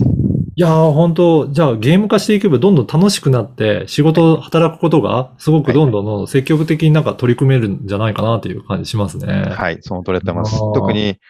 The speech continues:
Speaker 2: 大人がですね、仕事が楽しいというのを、
Speaker 1: うん。
Speaker 2: もう最大限表現していただければですね、子供も、ああ、将来楽しくなるんだなと。
Speaker 1: うん、うん。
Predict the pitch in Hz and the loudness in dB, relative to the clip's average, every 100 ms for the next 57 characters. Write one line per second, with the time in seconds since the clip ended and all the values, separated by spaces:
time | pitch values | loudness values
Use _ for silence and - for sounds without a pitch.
0 | _ _ 120 151 190 220 208 110 104 98 | _ _ -4 -2 -2 -2 -2 -4 -4 -4
1 | 85 71 _ _ _ 117 90 - _ - | -4 -8 _ _ _ -8 -8 -8 _ -8
2 | - 156 190 - 190 180 - 160 185 - | -2 0 -2 -2 -4 -2 -4 -4 -4 -4
3 | 202 131 - 104 104 92 95 117 95 78 | -8 -6 -4 -4 -4 -4 -2 0 0 -4
4 | _ _ _ 95 90 98 101 87 82 - | _ _ _ -14 -12 -8 -6 -6 -10 -16
5 | _ _ - 180 208 190 107 - 110 110 | _ _ -4 -2 0 -2 -4 -2 0 0
6 | 95 - 98 104 104 104 78 - 104 87 | -2 -4 -4 -2 -2 -2 -2 -4 -6 -8
7 | _ _ _ _ - 131 - 156 165 175 | _ _ _ _ -12 -10 -6 -4 -2 0
8 | 190 87 - _ _ _ 113 113 107 - | 0 -2 -8 _ _ _ -8 -6 -8 -12
9 | - 127 113 101 - 120 117 - 110 113 | -4 -2 0 -4 -4 -4 -4 -6 -6 -4
10 | 95 98 95 - - _ 110 120 123 98 | -4 -4 -6 -10 -20 _ 0 2 2 0
11 | 101 | -8